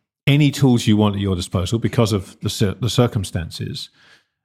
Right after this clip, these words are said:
they can do it. So I, so I, you know, I wonder how serious they are about this, because they do know, let's face it, we've, we've talked about this before, you and I, that inflation necessarily begets higher rates, and higher rates beget the end of the world.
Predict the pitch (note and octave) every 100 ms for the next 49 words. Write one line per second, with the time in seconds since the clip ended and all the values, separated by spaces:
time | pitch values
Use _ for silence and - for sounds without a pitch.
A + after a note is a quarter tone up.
0 | _ - D3 D3+ C#3 E3+ F#2 C3+ C#3 D3
1 | D#3+ D#3 D3 D#3 C#3 C#3+ C#3+ D#3 E3 D3+
2 | G#2 C#3 - D3 B2+ G#2 A#2 A2 G#2+ F#2
3 | F#2+ - A#2 C3 C#3+ C3+ F3+ C#3+ C3+ A2
4 | B2+ - A#2+ - F2+ A#2 A2 B2 G#2+ -
5 | - C#3 A#2 G2+ G#2 G2 F3 D3+ G2+ F2+
6 | F#2+ G#2 B2 - - - _ _ A2+ G#2+
7 | G#2+ - _ _ _ - A#2 - D3+ D3
8 | D#3 C3 B2+ B2+ B2+ B2+ - C#3 A#2+ G#2+
9 | G#2 G2 G#2+ A2 A2 - A2+ G2 F#2+ G#2+
10 | D#2 - - - _ _ _ - G#2+ C#3
11 | C3 A#2+ A#2+ G#2+ - - - - - A2+
12 | A2 A#2 A2+ A2+ G#2+ G#2 B2+ G#2 -